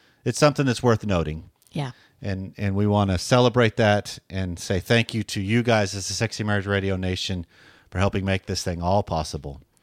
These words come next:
Speaker 2: Mm-hmm.
Speaker 1: So coming up on today's regular free version of Sexy Marriage Radio, um, a guest is joining us named Deb Thomas. She's a licensed marriage and family therapist up in the Seattle area that's also a sex therapist. And so she and I had a conversation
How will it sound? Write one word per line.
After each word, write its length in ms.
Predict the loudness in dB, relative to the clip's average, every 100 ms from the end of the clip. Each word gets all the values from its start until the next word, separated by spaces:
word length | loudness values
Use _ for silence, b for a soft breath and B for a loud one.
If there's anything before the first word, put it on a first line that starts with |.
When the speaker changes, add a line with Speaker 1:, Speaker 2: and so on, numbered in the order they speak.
| -10
Speaker 2:
Mm-hmm. 320 | -10 -8 -12 -14 _
Speaker 1:
So 100 | -4
coming 220 | 0 2
up 120 | 4
on 120 | 4 4
today's 320 | 4 4 6
regular 300 | 6 6 4
free 180 | 4 2
version 300 | 4 4 2
of 60 | 0
Sexy 260 | 0 0
Marriage 240 | 2 2 2
Radio, 460 | 2 4 4 2 0 B B B B B
um, 380 | -2 -2 -2 -10 _ _ _ _ -6
a 80 | 0
guest 400 | 4 4 4 -4
is 200 | -6 0
joining 380 | 2 4 2
us 340 | 0 -2 -4 -12 -20 -20 -20 -20 -20 _ b b b
named 240 | -2 -2 4
Deb 260 | 4 4
Thomas. 560 | 4 4 4 0 -2 -12 _ b b b b
She's 280 | -6 0 2
a 80 | 4
licensed 420 | 4 4 2 -2
marriage 180 | 2 2
and 60 | 2
family 220 | 0 0
therapist 520 | 2 2 2 0 -2
up 140 | -2 -2
in 80 |
the 60 | -6
Seattle 580 | -6 -2 2 2 2 -2
area 400 | -2 0 2 0
that's 200 | -2 -4
also 240 | -4 -2 -4
a 60 |
sex 320 | -2 -2 -2
therapist. 560 | -2 -2 -2 -4 -6 -8
And 100 | -10
so 120 | -6
she 220 | -4 0
and 80 | 2
I 120 | 4 4
had 140 | 4
a 40 |
conversation 880 | 2 0 2 0 0 0 0 0 -2